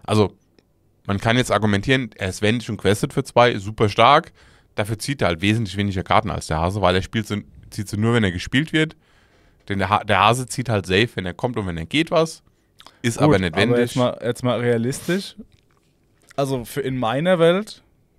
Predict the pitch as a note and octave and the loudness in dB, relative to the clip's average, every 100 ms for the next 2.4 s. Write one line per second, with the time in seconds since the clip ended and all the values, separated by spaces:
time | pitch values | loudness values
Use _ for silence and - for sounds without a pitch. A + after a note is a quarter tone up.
0 | _ _ _ _ _ - A#2 B2+ D#3 - | _ _ _ _ _ -10 0 0 0 -8
1 | - - B2 B2 B2+ D#3+ - - A2+ A#2+ | -8 -2 0 0 -4 -6 -6 0 0 2
2 | D3 E3 F3+ | -2 -6 -10